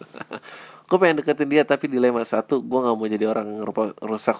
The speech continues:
hubungan orang. Dan gue anti sama itu, ya terserah lo. <laughs> Nggak, maksud gue, lu udah tahu anti terus nyurat gitu, gimana sih?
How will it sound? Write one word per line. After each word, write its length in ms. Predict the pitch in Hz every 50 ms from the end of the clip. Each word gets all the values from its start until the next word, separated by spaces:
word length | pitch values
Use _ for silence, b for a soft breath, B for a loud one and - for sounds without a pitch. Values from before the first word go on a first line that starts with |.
| -
hubungan 320 | 113 110 107 107 107 107 101
orang. 400 | 101 101 104 104 110 120 123 - B B B B B B B B B B B B
Dan 240 | - 123 123 120 117
gue 80 | 123 127
anti 480 | 113 104 110 113 107 107 101 127 127
sama 240 | - - 107 104 104
itu, 120 | 104 113 107
ya 40 |
terserah 400 | 92 - - - - 95 98 117
lo. 240 | 135 139 127 127 123 - - - - _ _ _ _ _ _ B B B B B B B B B B B B B B B _ -
<laughs> 320 | - - - - - - - -
Nggak, 120 | 254 202
maksud 200 | 175 170 165 175 170
gue, 100 | 208 226 226
lu 160 | 214 214 214
udah 80 | 214 196
tahu 160 | 175 160 165
anti 320 | 160 147 143 147 160 202
terus 160 | 202 214 208 180
nyurat 320 | 175 165 165 175 190 180
gitu, 160 | 156 139 135
gimana 240 | 127 120 117 117 120
sih? 160 | 139 170 170